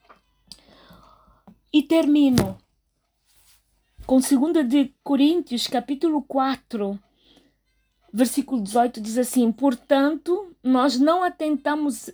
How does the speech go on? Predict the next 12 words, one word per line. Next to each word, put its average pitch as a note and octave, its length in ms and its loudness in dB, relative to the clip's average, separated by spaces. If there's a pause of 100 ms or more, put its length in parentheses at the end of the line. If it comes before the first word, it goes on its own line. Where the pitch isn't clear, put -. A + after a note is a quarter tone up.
nas C4 260 0
coisas B3 460 0
que - 140 -10
se A#3+ 240 -6
veem, A3+ 520 0 (840)
mas A#3+ 220 0
nas B3+ 220 2
coisas C4+ 420 0
que C4 140 -6
não C4 180 2
se D4+ 220 -4
veem, G3+ 580 -6